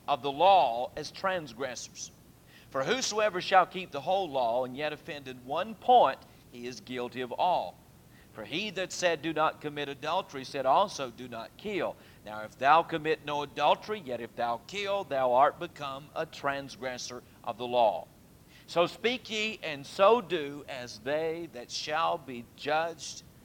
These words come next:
by the law of liberty. For he shall have judgment without mercy, that hath showed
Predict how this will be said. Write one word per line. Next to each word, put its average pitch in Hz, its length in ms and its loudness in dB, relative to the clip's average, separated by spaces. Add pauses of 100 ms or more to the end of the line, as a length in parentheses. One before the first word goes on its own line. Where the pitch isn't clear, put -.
(200)
by 131 120 4
the 123 120 -2
law 147 440 2
of 143 160 -6
liberty. 120 480 -8 (640)
For 101 100 -10
he 180 240 -4
shall 180 280 6
have 143 280 -4
judgment 196 540 -2
without 175 420 -2
mercy, 180 460 -4 (560)
that 135 100 0
hath 139 240 -4
showed 202 560 2